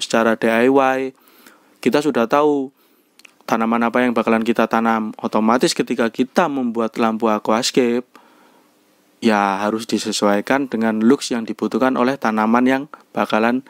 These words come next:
kita tanam dalam settingan tersebut. Nah, nah, habis ini akan aku tampilkan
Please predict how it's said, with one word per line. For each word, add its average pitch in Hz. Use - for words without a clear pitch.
kita 107
tanam 120
dalam 113
settingan 107
tersebut. 104
Nah, -
nah, 147
habis 117
ini 156
akan 117
aku 123
tampilkan 127